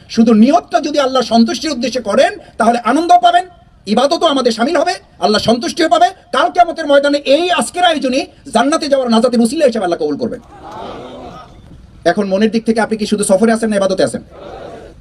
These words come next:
লোক দেখায় বলছে যে এখানে এমন মানুষ আসছে যারা আপনার চেয়ে ভালো। তাই আমি বলছি যে আলহামদুলিল্লাহ, এই জন্যই আমি আসবো, আমি ভাইদের কোনো ওয়াজ করার জন্য আসিনি। এখানে এমন অনেক মানুষ আসছেন, আল্লাহ তাআলা তার দৃষ্টিতে আমাদের চেয়ে অনেক মুত্তাকি মানুষ, অনেক মুরব্বীরা আসছেন, আলহামদুলিল্লাহ, অনেক তরুণরা আসছেন, যুবকরা আসছেন, ব্যবসায়ীরা আসছেন,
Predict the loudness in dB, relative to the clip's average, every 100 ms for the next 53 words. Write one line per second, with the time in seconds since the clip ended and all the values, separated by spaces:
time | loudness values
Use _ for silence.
0 | -2 0 2 0 0 -2 0 2 0 0
1 | -6 -2 0 2 4 2 0 0 0 0
2 | -2 -2 -2 0 -2 -6 -16 -20 -20 -6
3 | -2 -2 0 0 0 0 0 0 2 4
4 | 4 2 -6 -12 -18 -8 -4 -2 -2 0
5 | 0 2 0 0 -2 -6 -12 -16 -20 -20
6 | -12 -2 0 4 4 4 4 2 4 2
7 | 0 -2 -4 -16 -20 -6 -2 0 0 0
8 | -2 -6 -20 -20 -8 -4 -2 0 -2 0
9 | -2 -2 -2 0 -2 -2 -4 -2 0 0
10 | 0 0 2 0 2 0 0 -6 -4 -2
11 | -2 -2 -4 -8 -8 -2 0 2 4 2
12 | 0 -4 0 2 2 0 -2 -2 0 0
13 | 0 -2 -6